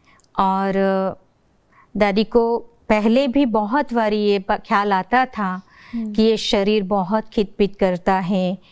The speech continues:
Speaker 2: हम्म।
Speaker 1: तो इससे तो अच्छा है बाबा मुझे बुला लेवे।
Speaker 2: हम्म।
Speaker 1: और
Speaker 2: हम्म।
Speaker 1: बाद में भी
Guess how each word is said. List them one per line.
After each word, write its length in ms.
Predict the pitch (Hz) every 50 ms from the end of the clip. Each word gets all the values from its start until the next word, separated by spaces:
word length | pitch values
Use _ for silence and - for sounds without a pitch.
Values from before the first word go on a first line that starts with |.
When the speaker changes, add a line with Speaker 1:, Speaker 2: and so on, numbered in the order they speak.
| - -
Speaker 2:
हम्म। 180 | 220 208 202
Speaker 1:
तो 100 | 190 196
इससे 300 | 196 196 - - - 208
तो 140 | 202 - 202
अच्छा 300 | 196 190 - - - 226
है 180 | 226 214 214 196
बाबा 320 | 180 190 185 180 190 190
मुझे 300 | 185 190 185 175 - 190
बुला 320 | 180 180 190 185 185 180 180
लेवे। 420 | 180 180 170 170 175 175 185 180 - _ _ _ - 233
Speaker 2:
हम्म। 400 | 220 202 196 185 180 185 196 190 _ -
Speaker 1:
और 100 | 214 202
Speaker 2:
हम्म। 100 | 196 190
Speaker 1:
बाद 300 | 202 208 233 262 233 220
में 260 | 233 233 233 233 233
भी 420 | 233 233 214 240 240 202 190 185